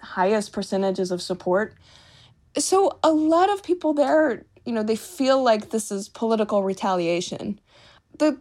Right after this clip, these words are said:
Department of Corrections denies this, but it is palpable. And so now actually the city of Susanville is planning to sue the state over the closure.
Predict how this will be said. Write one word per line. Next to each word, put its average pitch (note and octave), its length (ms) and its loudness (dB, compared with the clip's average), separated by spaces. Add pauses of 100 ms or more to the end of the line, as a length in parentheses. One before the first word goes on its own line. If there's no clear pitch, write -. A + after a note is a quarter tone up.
Department F4 480 2
of B3+ 220 -6
Corrections B3 540 -2
denies G3 500 0
this, - 440 -6 (220)
but B3+ 260 2
it C#4+ 80 0
is D#4+ 120 -2
palpable. F4 640 0 (840)
And C4 180 0
so D4 120 0
now D4 160 2
actually C4 360 2
the A3+ 120 -2
city C4+ 300 -2
of A#3 100 -2
Susanville G#3 500 -2
is A3 220 -2
planning B3 520 -4
to G#3+ 120 -8
sue A#3+ 260 -4
the G#3 140 -2
state F#3+ 480 -4 (400)
over G#3 180 4
the G3+ 60 2
closure. G3+ 580 -2